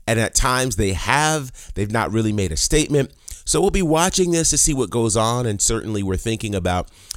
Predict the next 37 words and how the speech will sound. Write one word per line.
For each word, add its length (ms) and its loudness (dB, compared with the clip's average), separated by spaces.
Jimmy 360 0
Uso. 460 0
Also 520 6
in 340 0
non-in-ring 1200 2
news, 800 -4
our 140 2
thoughts 360 0
and 100 0
prayers 320 4
go 220 2
out 300 -4
to 240 0
Terry 420 2
Funk. 480 -2
Word 300 4
on 100 4
the 80 2
street 440 -2
is 360 0
courtesy 540 2
of 100 2
The 100 0
Rock, 400 -2
Don 280 2
Morocco. 760 0
Terry 280 6
Funk 360 2
is 220 2
in 140 0
an 100 0
assisted 520 0
living 340 2
facility. 520 0
That 280 0
was 160 0
confirmed 760 2